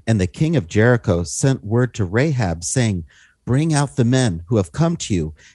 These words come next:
and have entered into your house, for they have come to search out all the land."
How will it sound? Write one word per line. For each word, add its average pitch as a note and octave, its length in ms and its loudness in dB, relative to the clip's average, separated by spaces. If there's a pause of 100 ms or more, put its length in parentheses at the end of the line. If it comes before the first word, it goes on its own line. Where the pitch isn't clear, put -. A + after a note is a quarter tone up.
(120)
and A2 140 0
have A2+ 240 0
entered D3 320 2
into G#2+ 240 -2
your F#2+ 120 0
house, B2+ 440 -2 (240)
for G#2+ 140 0
they C3+ 160 4
have C#3 160 2
come B2+ 180 2
to G2+ 100 -2
search E3 440 -4
out D3 340 -2
all C#3+ 220 2
the A2 120 -2
land." A2+ 460 -2